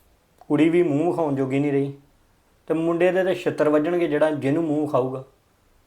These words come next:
ਉਹਦੇ ਵੱਜਣੇ ਵੱਜਣੇ ਆ, ਜਿੱਦਾਂ ਦੀ ਉਹਨੇ ਹਰਕਤ ਕੀਤੀ ਆ। ਪਰ ਥੋੜ੍ਹੀਆਂ ਜਿਹੀਆਂ ਕੁੜੀਆਂ ਨੂੰ ਵੀ ਚਾਹੀਦਾ ਵਾ, ਥੋੜ੍ਹਾ ਜਿਹਾ ਕੰਟਰੋਲ ਕਰਿਆ ਕਰੋ।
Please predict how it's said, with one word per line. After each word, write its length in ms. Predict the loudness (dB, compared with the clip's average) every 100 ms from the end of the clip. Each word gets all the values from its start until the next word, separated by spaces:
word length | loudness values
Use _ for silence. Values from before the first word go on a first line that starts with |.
| _ -2
ਉਹਦੇ 160 | 0
ਵੱਜਣੇ 340 | 2 0 0 2
ਵੱਜਣੇ 360 | 0 -2 -6
ਆ, 60 | -10 -12 -6
ਜਿੱਦਾਂ 260 | 0 2
ਦੀ 80 | 2
ਉਹਨੇ 160 | 0 -2 -4
ਹਰਕਤ 260 | -2 -4
ਕੀਤੀ 360 | -4 -6 -6 -8
ਆ। 40 | -10 -16 _ _ _ _ _
ਪਰ 100 | -2
ਥੋੜ੍ਹੀਆਂ 460 | 0 2 2 2 0
ਜਿਹੀਆਂ 480 | -2 -2 -2 -4 -6 -12 _ _ _ -8
ਕੁੜੀਆਂ 340 | -2 0 2 0
ਨੂੰ 100 | 0
ਵੀ 80 |
ਚਾਹੀਦਾ 320 | 0 0 2 2
ਵਾ, 320 | 2 -2 -10 _ _ _ _
ਥੋੜ੍ਹਾ 200 | -2 0
ਜਿਹਾ 100 | 2
ਕੰਟਰੋਲ 400 | 0 0 2 2
ਕਰਿਆ 260 | 4 4 4
ਕਰੋ। 380 | 2 0 -2